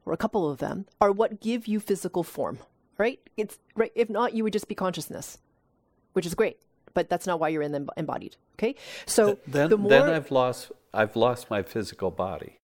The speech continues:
Speaker 1: Yes, that's correct. So you don't really want to do that because you're having an experience in the physical, like, you want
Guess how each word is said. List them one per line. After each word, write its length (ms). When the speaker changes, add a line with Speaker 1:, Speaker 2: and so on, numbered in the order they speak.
Speaker 1:
Yes, 340
that's 160
correct. 420
So 160
you 160
don't 320
really 680
want 200
to 100
do 40
that 240
because 200
you're 140
having 320
an 80
experience 680
in 80
the 60
physical, 420
like, 180
you 80
want 280